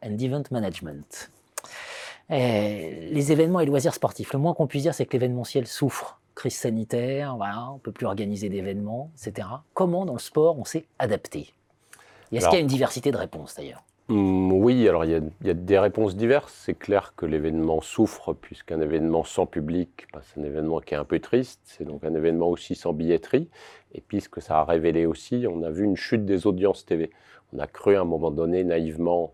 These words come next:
Speaker 2: enfin, ceux qui voulaient y croire, que, bah, les gens peuvent plus aller dans les stades, ils vont compenser en étant devant leur télévision.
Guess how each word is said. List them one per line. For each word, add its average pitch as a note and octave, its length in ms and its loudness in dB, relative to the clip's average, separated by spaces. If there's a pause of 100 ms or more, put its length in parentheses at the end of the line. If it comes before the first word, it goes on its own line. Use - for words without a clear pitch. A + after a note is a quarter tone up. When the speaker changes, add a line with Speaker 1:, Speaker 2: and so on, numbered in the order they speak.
Speaker 2:
enfin, - 220 -16
ceux - 300 -6
qui C#2+ 440 -8 (180)
voulaient E2 320 -2
y D#2+ 60 -2
croire, - 500 2
que, D#2+ 200 -2
bah, D#2 160 -2
les D#2+ 100 2
gens F2 160 2
peuvent - 240 -4
plus F#2+ 120 2
aller F#2+ 120 6
dans E2+ 140 0
les E2 80 0
stades, A2 400 2
ils E2+ 80 -2
vont E2+ 100 0
compenser G2 800 0 (160)
en E2 120 -4
étant F2 260 -4
devant E2+ 140 -2
leur E2 180 0
télévision. E2 580 -2